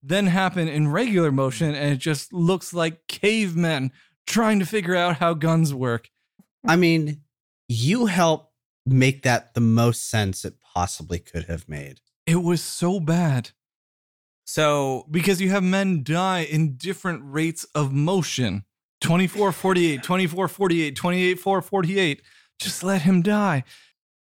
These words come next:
Speaker 3: As silly <laughs> as shootout scene was and as, as painful as it may be, the viewer is rewarded with, uh, possibly the most amusing piece of dialogue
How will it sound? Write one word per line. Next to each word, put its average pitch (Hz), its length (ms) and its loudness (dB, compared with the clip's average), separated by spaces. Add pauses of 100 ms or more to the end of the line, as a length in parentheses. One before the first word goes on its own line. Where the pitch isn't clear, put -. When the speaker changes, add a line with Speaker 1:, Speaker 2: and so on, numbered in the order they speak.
Speaker 3:
As 123 240 0
silly 175 440 -10 (100)
<laughs> - 120 -14
as 120 840 -2 (160)
shootout 127 480 -2
scene 113 300 -4
was 107 260 -2
and 107 120 -2
as, 104 140 -4 (260)
as 120 560 -4 (800)
painful 104 500 0 (400)
as 113 160 -4
it 98 80 -2
may 110 200 0
be, 104 320 -2 (280)
the 127 140 -2
viewer 185 400 0
is 185 160 -2
rewarded 120 560 -6 (500)
with, 117 440 -4 (160)
uh, 113 480 -2 (800)
possibly 190 340 -4
the 180 680 -2
most 160 420 -10 (1120)
amusing 208 640 -2
piece 185 320 -4
of 131 160 -6
dialogue 110 680 0